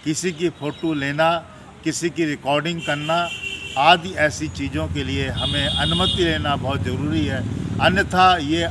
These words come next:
अशिष्टाचार में आता है और इस तरह के अशिष्टाचार से हमारी जो एक छवि है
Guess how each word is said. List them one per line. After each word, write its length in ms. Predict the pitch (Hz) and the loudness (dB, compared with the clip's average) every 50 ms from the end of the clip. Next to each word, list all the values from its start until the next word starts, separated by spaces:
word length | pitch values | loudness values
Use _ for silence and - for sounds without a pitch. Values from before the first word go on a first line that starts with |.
| - 143 | 0 2
अशिष्टाचार 840 | 165 175 - - - 147 - - - 160 147 135 - 135 131 135 135 | 2 2 2 0 -4 -4 -4 -2 0 0 0 0 0 0 0 0 0
में 140 | 135 127 117 | -2 -4 -4
आता 300 | 110 104 98 - 151 139 | -6 -4 -2 0 0 0
है 180 | 113 123 131 123 - - - - - - - - | 0 -4 -6 -8 -8 -12 -14 -14 -16 -14 -4 4
और 340 | 139 156 175 180 180 165 135 - - - - - - - - | 8 8 10 10 8 6 2 -2 -12 -16 -18 -18 -14 -6 -2
इस 180 | 170 175 170 - | -2 -2 0 0
तरह 240 | 185 180 180 180 175 | 2 4 4 4 2
के 140 | 170 - 180 | 0 -2 -4
अशिष्टाचार 960 | 175 - 165 180 180 - - 160 - - - 165 151 139 - 151 143 151 160 143 | -2 4 4 4 4 4 0 -8 -8 -2 0 2 2 2 2 2 4 4 4 2
से 180 | - - 147 135 | 0 -6 -8 -8
हमारी 560 | 120 120 127 135 139 139 143 151 156 143 139 - - - - - - - - | -8 -8 -4 -2 -2 0 0 0 -2 -2 -4 -6 -12 -16 -16 -18 -18 -16 -10
जो 140 | - 151 165 - - | -8 -8 -8 -6 -4
एक 200 | 170 156 147 - - | -4 -4 -4 -4 0
छवि 300 | - 160 170 190 220 208 | 2 2 2 4 4 2
है 160 | 180 151 | 2 2